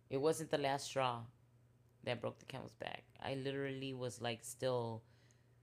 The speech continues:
like, I was dumb and I still wanted to be with him.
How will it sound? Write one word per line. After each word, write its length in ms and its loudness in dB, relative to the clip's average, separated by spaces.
like, 240 0
I 60 0
was 200 -2
dumb 500 2
and 120 0
I 60 2
still 240 0
wanted 240 0
to 60 -14
be 160 -4
with 100 -6
him. 200 -6